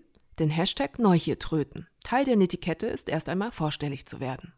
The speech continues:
Die Handhabung ist geschmeidig wie ein stumpfer Stein bei der Jagd,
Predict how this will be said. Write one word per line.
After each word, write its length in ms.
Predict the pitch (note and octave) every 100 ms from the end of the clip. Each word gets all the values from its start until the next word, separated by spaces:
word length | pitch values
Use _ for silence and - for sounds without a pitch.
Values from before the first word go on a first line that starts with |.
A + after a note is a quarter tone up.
| _ - - - - -
Die 140 | A3 G3
Handhabung 500 | C4 D4 B3 G3+ D#3
ist 160 | E3+
geschmeidig 580 | - - D#3+ F3 D#3+ -
wie 100 | D3
ein 120 | C#3+
stumpfer 480 | C#3 - A3 A#3 E3
Stein 340 | - D3 D3+
bei 120 | D3 D#3
der 100 | D3+
Jagd, 480 | C#3+ B2+ - -